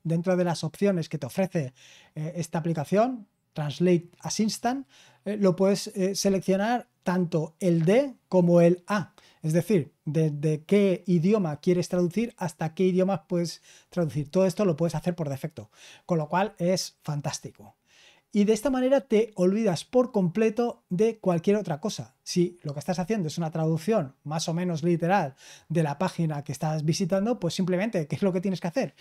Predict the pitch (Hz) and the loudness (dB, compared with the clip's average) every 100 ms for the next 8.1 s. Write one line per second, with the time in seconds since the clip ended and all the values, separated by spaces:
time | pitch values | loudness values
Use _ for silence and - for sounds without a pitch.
0 | - - - 185 151 143 139 135 151 160 | -20 -14 -2 -2 -2 -4 -6 -4 -4 -2
1 | 160 202 202 190 185 - _ _ 170 147 | -2 -2 -2 -2 -4 -4 _ _ -6 -4
2 | - 165 156 175 175 - 143 - 214 226 | 0 0 0 -2 -2 -4 -4 0 0 2
3 | 262 262 185 185 233 233 _ _ _ _ | 0 -2 0 0 0 -6 _ _ _ _
4 | _ _ _ _ _ _ _ - _ 175 | _ _ _ _ _ _ _ -20 _ 2
5 | 170 151 143 120 _ _ _ _ _ _ | 4 2 -2 -8 _ _ _ _ _ _
6 | _ _ _ 175 165 180 180 151 135 196 | _ _ _ 2 6 6 6 2 -2 -4
7 | - _ _ _ - 156 175 208 170 127 | -8 _ _ _ -2 2 6 6 4 0